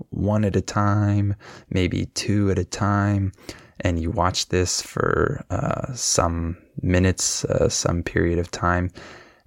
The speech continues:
And then eventually, at the end of the fireworks show, there's the actual grand finale where they start shooting up tons of fireworks at the same time,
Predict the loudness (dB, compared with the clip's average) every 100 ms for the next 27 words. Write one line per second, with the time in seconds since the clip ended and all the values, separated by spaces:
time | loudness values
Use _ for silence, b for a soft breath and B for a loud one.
0 | -2 0 2 2 0 0 2 0 2 2
1 | 4 2 B B B B -2 0 -2 -2
2 | 0 2 2 0 -4 -2 -2 0 -2 0
3 | 0 2 2 2 0 -2 -4 2 2 4
4 | 2 -2 B B B B 0 2 4 4
5 | 2 -2 _ -2 -2 2 0 0 0 2
6 | 0 -4 -8 -2 0 2 2 0 -2 0
7 | 2 2 2 0 B B B B 0 2
8 | 2 2 2 0 -2 0 0 0 0 0
9 | 0 2 2 2 2 0 0 -4 -20 B
10 | B B -6 0 2 2 2 0 -2 0
11 | 2 2 2 0 0 -4 -6 -6 -4 0
12 | 2 2 0 0 2 2 0